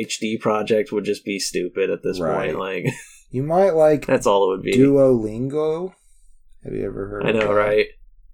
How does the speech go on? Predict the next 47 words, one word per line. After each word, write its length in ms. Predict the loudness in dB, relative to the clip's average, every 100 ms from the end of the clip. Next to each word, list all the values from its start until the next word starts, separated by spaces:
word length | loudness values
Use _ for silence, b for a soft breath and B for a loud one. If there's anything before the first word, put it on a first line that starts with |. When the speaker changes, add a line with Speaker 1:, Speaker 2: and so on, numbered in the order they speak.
| -6
Speaker 1:
I've, 280 | -2 -2 -4
I've 440 | -2 0 2 -2 0
thought 260 | 4 4
about 240 | 4 0 -4
it, 100 | -4
but 120 | -2
that, 180 | -2 -2
again, 320 | -2 -2 -2
I 80 | -4
feel 200 | 0 2
like 160 | 2 -2
it's 100 | -2
Speaker 2:
I 60 |
Speaker 1:
just 140 | -2 0
Speaker 2:
tried 120 | 2
Speaker 1:
another 200 | 4 4
Speaker 2:
it 140 | 4 4
out. 60 |
Speaker 1:
A 20 | 2
D 60 | 0
H 140 | -2 -4
D 140 | -4
project. 640 | -2 -2 -2 -4 -4 -6 -14 -12
Speaker 2:
I 140 | -10
tried 340 | -6 -2 -2
it 140 | -2 -2
out 260 | 0 0
with 140 | -2 -6
Spanish, 640 | -6 -6 -6 -6 -8 -10
and 100 | -10
I 60 | -8
do 180 | -6 -6
think 380 | -4 -6 -4
I 100 | -6
was 220 | -6 -6 -8
getting 260 | -8 -6
a 80 | -6
little 140 | -6
bit 160 | -6 -8
stronger, 680 | -8 -4 -4 -4 -8 -6 -6
and 200 | -8 -10
then 300 | -10 -12 -16 -16
I 260 | -12 -12 -14 _ _
dropped 360 | -8 -8 -8 -8
off 260 | -8 -8
a 60 | -12
bit. 320 | -10 -10